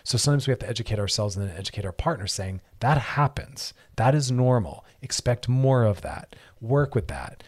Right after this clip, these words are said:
Don't shame me for that." Couples shouldn't get upset at erectile issues or penetrative issues. There's no one or nothing to be mad at.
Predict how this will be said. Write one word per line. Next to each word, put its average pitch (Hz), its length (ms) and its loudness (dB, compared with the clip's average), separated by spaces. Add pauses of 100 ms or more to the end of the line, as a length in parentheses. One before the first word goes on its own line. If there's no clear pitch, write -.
(120)
Don't 120 200 -2
shame 147 300 4
me 143 80 4
for - 140 -4
that." 76 160 -8
Couples 208 320 -2
shouldn't 151 340 0
get 127 200 -4
upset - 540 -4
at 95 120 -6
erectile 90 520 -4
issues 80 320 -4
or 80 60 -8
penetrative 78 500 -8
issues. - 360 -8 (280)
There's 143 160 0
no 160 120 2
one 185 160 0
or 143 100 0
nothing 143 280 0
to 139 80 -4
be 143 120 -2
mad 131 300 0
at. - 300 -10